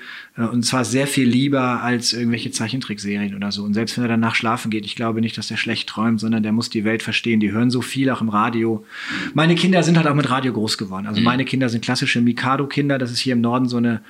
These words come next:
Speaker 1: N-D-R-Hörspielsendung.
Speaker 2: Mhm.
Speaker 1: Ähm, die fängt sonntags um acht an. Das heißt, mich haben sie erst um neun geweckt. Das war der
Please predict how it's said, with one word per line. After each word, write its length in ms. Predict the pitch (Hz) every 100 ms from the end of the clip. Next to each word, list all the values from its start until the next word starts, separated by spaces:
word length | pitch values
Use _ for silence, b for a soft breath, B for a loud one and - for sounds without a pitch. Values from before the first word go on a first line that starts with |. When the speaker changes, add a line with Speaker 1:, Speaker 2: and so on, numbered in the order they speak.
| B B B
Speaker 1:
N-D-R-Hörspielsendung. 1300 | 117 120 117 113 110 127 139 - 139 127 131 131 127
Speaker 2:
Mhm. 120 | 127 123 _ _ _ _ _ _ - -
Speaker 1:
Ähm, 360 | 120 120 117 104 B B B B
die 80 | 113
fängt 260 | 135 127
sonntags 300 | 127 127 120
um 100 | 120
acht 240 | 117 120 -
an. 240 | 120 139
Das 160 | 123 -
heißt, 420 | 123 117 - -
mich 360 | 123 123 - -
haben 120 | 120
sie 80 | 113
erst 240 | 110 113
um 80 | 120
neun 240 | 120 123 131
geweckt. 340 | 107 131 139
Das 140 | 117
war 100 | 120
der 220 | 107 113